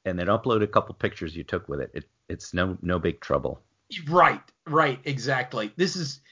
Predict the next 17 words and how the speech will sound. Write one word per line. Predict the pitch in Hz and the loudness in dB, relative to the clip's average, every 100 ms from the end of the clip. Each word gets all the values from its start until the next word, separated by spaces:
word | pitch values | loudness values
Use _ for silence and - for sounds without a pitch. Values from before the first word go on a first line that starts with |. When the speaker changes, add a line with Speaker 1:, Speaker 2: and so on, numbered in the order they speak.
| _ - | _ 0
Speaker 2:
this | 196 202 | 2 4
is | |
gonna | 190 190 | 4 4
be | 175 | 2
fun. | - 143 139 | 4 4 4
This | 143 | 0
is | 151 | 2
gonna | 151 | 2
be | 143 | 4
the, | 123 123 - | 2 0 0
the | 131 | -2
coolest | 131 190 185 170 - | 0 4 6 4 4
thing | 156 | 2
in | 139 | 2
the | 127 | 2
world. | 113 110 101 - _ - - _ _ | 2 2 0 -6 _ -20 -20 _ _
Uh, | 139 135 127 | 8 10 8